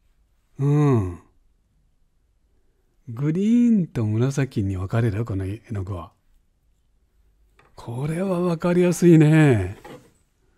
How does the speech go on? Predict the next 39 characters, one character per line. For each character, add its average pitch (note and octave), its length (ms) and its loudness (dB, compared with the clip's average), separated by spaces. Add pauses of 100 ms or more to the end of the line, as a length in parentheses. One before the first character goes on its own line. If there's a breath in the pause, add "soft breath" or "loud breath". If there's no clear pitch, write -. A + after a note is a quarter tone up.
(340)
見 F3+ 140 4
て、 F3 120 2
ほ G#2+ 140 -2
ら。 G2+ 180 -4 (2000)
ね D#3+ 580 0 (320)
え。 - 120 -20 (300)
こ - 220 -10
ん A3 400 2
な G#3 100 -2
色 F#3+ 280 0
だ D3 80 0
っ A2+ 40 -8
た - 280 -6
ん G2+ 140 -2
だ。 F2+ 280 -8 (1300)
も G#2+ 80 -10
う - 20 -8
一 A2 60 -10
回。 - 260 -12
ほ G3 120 0
ら、 F#3+ 100 6
グ C3 120 -4
リ C3+ 80 0
ー C3+ 40 4
ン - 20 4
に A#2 60 2
な G#2 60 0
っ - 40 -6
た。 - 220 -14 (2250)
ほ E3 180 0
ら、 F3+ 100 4
グ C3 80 -2
リ C3 100 2
ー - 20 4
ン B2+ 40 4
に A#2+ 60 4
な G#2+ 60 0
っ - 20 -6
た。 - 240 -18